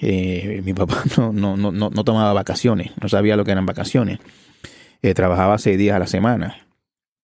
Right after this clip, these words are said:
Eh, eh, eso fue, pues, obviamente un ejemplo que, que,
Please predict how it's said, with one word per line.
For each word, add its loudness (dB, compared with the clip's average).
Eh, -2
eh, 0
eso 0
fue, 2
pues, -2
obviamente 0
un 2
ejemplo 0
que, 0
que, -2